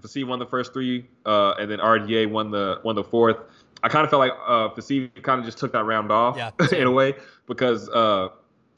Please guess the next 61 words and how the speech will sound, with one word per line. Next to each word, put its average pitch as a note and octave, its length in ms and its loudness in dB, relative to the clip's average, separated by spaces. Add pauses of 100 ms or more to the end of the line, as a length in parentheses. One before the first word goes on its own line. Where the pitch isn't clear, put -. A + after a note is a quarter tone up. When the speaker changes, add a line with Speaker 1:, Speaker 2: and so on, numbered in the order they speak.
(240)
Speaker 1:
in, E3 140 4
in F#3 160 -2
the F#3+ 80 2
third F3 240 4
round, F3 200 -2
you E3+ 60 -10
can C#3 120 -12
kinda D3+ 260 -4
see, D3+ 160 -6
like, C3 180 0
R C#3 160 2
D C3+ 180 -2
A C#3 120 -4 (100)
maybe, C3 580 -2
uh, F#2+ 220 -6 (120)
towards C3+ 280 4
the, G#2+ 220 -4 (100)
towards C#3 240 2
the A2 80 -2
Speaker 2:
He A2+ 120 -2
got C3+ 60 4
Speaker 1:
end, C3 80 0
Speaker 2:
some - 0 -
Speaker 1:
like, A#2 120 2
towards F3 120 0
the - 40 -2
Speaker 2:
momentum. A#2 140 0
Speaker 1:
last B2 200 0
minute B2 200 -6
and A#2 80 -6
a A2 80 -2
half, A#2+ 320 0 (260)
had F3 160 2
some D#3 140 -8
momentum. A#2+ 420 -10
So, B2 140 -6
like, A#2 200 -4
if A#2+ 120 -8
you F#3 100 -4
wanted C#3+ 380 0
to C#3+ 140 0
give C3 240 0
him C3+ 120 -2
that C3+ 140 0
round, C#3 360 0 (300)
you B2 120 -2
could, C3+ 380 4
but, A2+ 120 2
like, G#2+ 200 4 (320)
this F3 160 2
was C#3+ 120 2
mostly, B2+ 360 0
uh, G#2+ 60 0
uh, G#2+ 380 0
Fiziev B2 520 0
three B2+ 160 4
one A#2 260 2
going A#2 140 0
into A2+ 160 -2
the A2+ 60 0
fifth, A#2+ 380 2